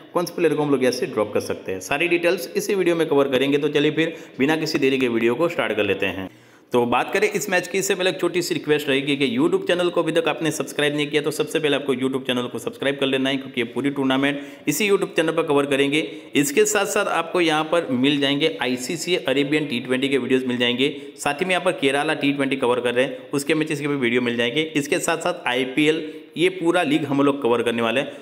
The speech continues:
तो उसके भी matches के video आपको इसी YouTube channel पर मिल जाएंगे। तो YouTube channel को सबसे पहले आपको subscribe करना है, साथ ही में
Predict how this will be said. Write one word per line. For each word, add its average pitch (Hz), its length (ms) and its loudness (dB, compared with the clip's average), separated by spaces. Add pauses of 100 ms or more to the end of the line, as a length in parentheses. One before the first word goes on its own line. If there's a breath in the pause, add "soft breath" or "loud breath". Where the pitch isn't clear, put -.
तो 151 60 2
उसके 151 220 0
भी 180 80 2
matches 143 340 -2
के 147 80 -2
video 123 240 2
आपको 147 200 -2
इसी 143 260 -4
YouTube 117 240 -2
channel 113 120 -2
पर 147 80 -2
मिल 101 220 -4
जाएंगे। 92 340 -4
तो - 360 -8
YouTube 175 340 4
channel 180 180 2
को 175 120 -2
सबसे 170 280 -2
पहले 151 160 0
आपको 143 180 -2
subscribe 139 380 -4
करना 135 200 0
है, 151 60 0
साथ 143 220 -2
ही 135 60 0
में 131 240 -2